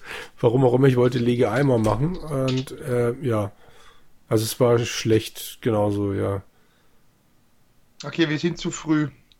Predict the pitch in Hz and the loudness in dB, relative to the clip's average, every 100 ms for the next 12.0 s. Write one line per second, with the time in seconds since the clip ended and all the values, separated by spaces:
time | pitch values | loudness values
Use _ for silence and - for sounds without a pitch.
0 | _ _ _ _ - 131 131 135 131 - | _ _ _ _ -2 -2 0 -4 -6 -18
1 | _ _ _ _ _ _ _ _ _ _ | _ _ _ _ _ _ _ _ _ _
2 | _ _ 131 127 135 147 - _ _ _ | _ _ -8 -4 -6 -6 -16 _ _ _
3 | - 143 180 233 - - - _ _ _ | -12 -6 -4 -6 -8 -10 -12 _ _ _
4 | - 143 151 170 - 208 240 269 - - | -10 -6 -6 -6 -4 -2 -2 -4 -16 -20
5 | _ _ _ _ _ _ _ 143 - _ | _ _ _ _ _ _ _ -10 -10 _
6 | _ _ - 165 165 127 123 - _ - | _ _ 0 4 4 2 -8 -16 _ -20
7 | _ - - 113 117 135 127 139 135 127 | _ -8 -2 0 -2 -2 -2 0 2 2
8 | 131 127 139 139 139 - - 117 110 135 | 2 4 4 4 0 -4 -2 2 6 6
9 | 214 175 170 160 - 143 143 165 135 - | 6 4 2 2 0 0 2 0 -4 -4
10 | 135 123 120 - 165 156 202 - - - | -2 -4 -4 0 2 2 -2 -8 -4 0
11 | 135 - 117 127 180 - 104 98 98 - | 2 2 0 0 0 -2 -4 -2 -4 -8